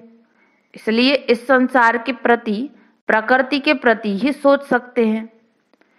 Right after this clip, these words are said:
आपके पास दिव्य बुद्धि का बल है, जो परमात्म प्राप्ति की अनुभूति कराता है। दिव्य बुद्धि द्वारा हर कर्म में परमात्म प्योर टचिंग का अनुभव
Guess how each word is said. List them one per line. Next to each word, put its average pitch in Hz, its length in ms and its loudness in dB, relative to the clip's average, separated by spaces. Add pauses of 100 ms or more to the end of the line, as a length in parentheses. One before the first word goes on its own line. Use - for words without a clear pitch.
(420)
आपके 214 440 0
पास 220 420 0
दिव्य 240 380 2
बुद्धि 220 500 0
का 247 140 2
बल 175 240 0
है, 175 220 -12 (840)
जो 208 160 0
परमात्म 214 840 2
प्राप्ति 214 540 0
की 285 160 -8
अनुभूति 196 720 -2
कराता 240 460 2
है। 214 240 -6 (1200)
दिव्य 240 360 2
बुद्धि 254 400 0
द्वारा 254 520 2 (140)
हर 240 220 0 (100)
कर्म 262 420 4
में 180 180 -2 (500)
परमात्म 226 840 2
प्योर 254 540 4
टचिंग 269 500 0
का 302 100 2
अनुभव 202 600 0